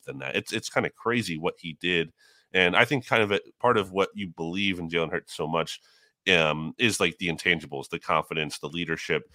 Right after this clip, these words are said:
um, a lot of the will to win. Like, M-, Nick Sirianni has talked about that. It, it, some people might roll their eyes. He, he compared it to <laughs> Michael Jordan, the, the will to win, not necessarily, you know, like, the,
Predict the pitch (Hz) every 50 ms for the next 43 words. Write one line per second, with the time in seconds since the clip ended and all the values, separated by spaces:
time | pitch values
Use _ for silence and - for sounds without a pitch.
0 | - - - - - 80 80 80 85 87 92 92 90 90 78 92 104 113 139 143
1 | 135 - - 104 90 90 85 71 60 60 - - 82 85 85 - - 82 90 87
2 | - 98 101 - - - 98 90 87 87 87 85 82 78 78 - - 78 73 -
3 | - - 69 69 67 _ - 78 69 - - - - 90 92 78 85 69 76 76
4 | - - 98 90 104 92 - 87 80 82 82 76 80 87 87 92 92 90 82 80
5 | 78 95 107 98 87 87 85 - 123 107 107 120 123 - 131 120 - 131 131 123
6 | 98 - - 107 113 120 - - - 135 92 - 98 92 90 80 - - 65 64
7 | _ - 107 117 123 - 107 127 131 160 151 127 - 117 110 117 104 78 65 64
8 | 73 95 110 - 95 90 - 92 - - 82 80 78 73 69 87 78 71 71 71
9 | - - 69 -